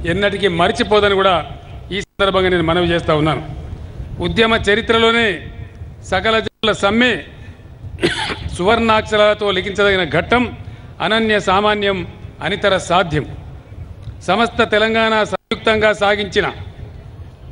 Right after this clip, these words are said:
అహింసా మార్గంలో సాగిన తెలంగాణ మహోద్యమం ప్రపంచ ఉద్యమాల చరిత్రకే ఆదర్శంగా నిలిచిపోతుందనడంలో ఎటువంటి సందేహం లేదు. రాష్ట్ర సాధన ఉద్యమంలో అసువులు బాసినటువంటి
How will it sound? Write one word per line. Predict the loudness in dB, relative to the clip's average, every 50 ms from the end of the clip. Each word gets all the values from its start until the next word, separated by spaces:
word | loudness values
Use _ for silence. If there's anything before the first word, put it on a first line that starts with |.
| -12 -12 -14 -14 -18 -12 -4 -2
అహింసా | 0 2 2 2 2 2 2 2 2
మార్గంలో | 2 2 0 0 0 0 0 2 2 0 2
సాగిన | 2 2 2 2 2 0 -2 -4 -6 -8 -12 -12 -12 -12 -14 -14 -16 -16 -18 _ -16 -16 -14 -14 -16 -16 -16 -16 -16 -16 -16 -14 -16 -16 -14 -16 -20 -20 _ _ -2
తెలంగాణ | 0 2 2 2 2 2 2 2 2 2 0
మహోద్యమం | 0 2 2 2 2 2 2 0 0 2 0 -2 -4 -6 -12 -16 -16 -18 -18 -18 -12 -6
ప్రపంచ | -4 -2 0 0 0 0 0 0 0
ఉద్యమాల | 0 0 0 2 2 2 4 4 2 2 2 2 0
చరిత్రకే | -2 0 2 2 2 2 4 4 4 2 2 _ _ -18 -16 -16 -12 -6 -2
ఆదర్శంగా | 0 0 2 2 0 0 0 0 0 2 0 0 -2
నిలిచిపోతుందనడంలో | _ -8 -6 -4 -2 -2 0 0 0 2 2 2 2 2 4 4 2
ఎటువంటి | 2 2 2 0 0 0 0
సందేహం | 0 0 2 2 4 2 2 2 2
లేదు. | 2 0 0 0 -2 -4 -10 -14 -16 -16 -16 -14 -14 -14 -14 -14 -16 -18 -18 -20 -14 -6 0
రాష్ట్ర | 2 4 4 4 2 0 0 0
సాధన | 2 2 2 2 _ 0 0
ఉద్యమంలో | 0 0 2 2 2 2 2 4 4 4 4 2 0 -2 -8 -16 -18 -18 -20 -20 -18 -20 -18 -8 -4
అసువులు | -2 -2 0 0 0 2 2 4
బాసినటువంటి | 4 4 2 2 2 0 -2 0 2 2 0 2 2 0